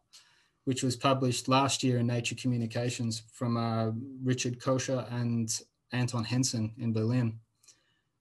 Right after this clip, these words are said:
describe how enhancers can in fact be hijacked from different parts of the genome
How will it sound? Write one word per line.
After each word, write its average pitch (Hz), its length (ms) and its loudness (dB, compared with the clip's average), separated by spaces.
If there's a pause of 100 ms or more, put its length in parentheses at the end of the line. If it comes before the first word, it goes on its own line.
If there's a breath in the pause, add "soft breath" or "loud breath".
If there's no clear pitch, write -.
(220)
describe 156 400 4
how 135 200 4
enhancers 135 540 2
can 135 180 2
in 127 100 4
fact 127 360 -4
be 123 100 0
hijacked 127 640 -2
from 123 240 0
different 117 320 -2
parts 113 300 -4
of 113 80 -4
the 110 60 0
genome 110 480 0